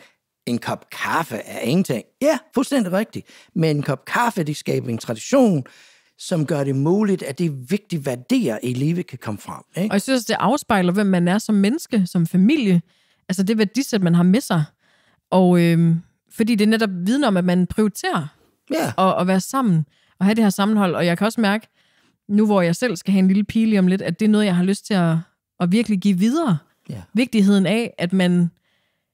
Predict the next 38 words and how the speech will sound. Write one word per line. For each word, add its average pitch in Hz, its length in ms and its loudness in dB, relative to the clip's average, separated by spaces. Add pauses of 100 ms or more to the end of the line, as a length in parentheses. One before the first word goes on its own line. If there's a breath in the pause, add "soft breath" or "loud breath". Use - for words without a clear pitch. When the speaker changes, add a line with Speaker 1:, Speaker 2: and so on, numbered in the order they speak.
(400)
Speaker 2:
tager 269 200 -2
de 220 160 2
her 190 60 4
kop - 240 -2
kaffer, 202 380 0 (200)
ikke 320 120 -2
for 196 100 -2
kaffens 214 420 0
skyld, 226 260 -2 (320)
men 202 100 4
for 196 100 0
Speaker 1:
Nej. 190 100 4
Speaker 2:
menneskets 220 380 0
skyld, 220 260 -6 (180)
Speaker 1:
Ja. 143 60 -4
Speaker 2:
og 170 140 2
at 180 80 0
man, 180 480 2 (600)
og 185 60 0
at 180 80 0
man 190 200 2
mødes 214 300 2
omkring 214 320 -2
traditioner 190 480 -2
for 202 200 -4
at, 180 300 0
at 170 60 0
holde 208 300 0
på - 140 -8
familien. 226 640 0
Speaker 1:
Ja. 165 180 -2
Speaker 2:
Noget 220 180 2
af 202 60 0
det 175 80 -4
vigtigste 190 420 -4
i 165 80 0
hele 233 360 -2
verden. 151 320 -8